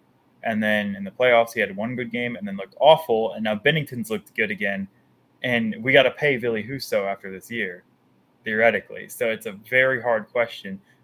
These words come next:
Obviously, if you, you know, win a Stanley Cup, then it doesn't even matter if your team gets,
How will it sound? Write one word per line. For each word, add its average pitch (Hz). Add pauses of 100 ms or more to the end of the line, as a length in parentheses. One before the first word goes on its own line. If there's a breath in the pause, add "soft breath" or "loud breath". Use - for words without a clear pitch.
(140)
Obviously, 143
if 131
you, 107
you 113
know, 95
win 107
a 98
Stanley 98
Cup, 127
then 113
it 98
doesn't 98
even 90
matter 131
if 135
your 135
team 139
gets, -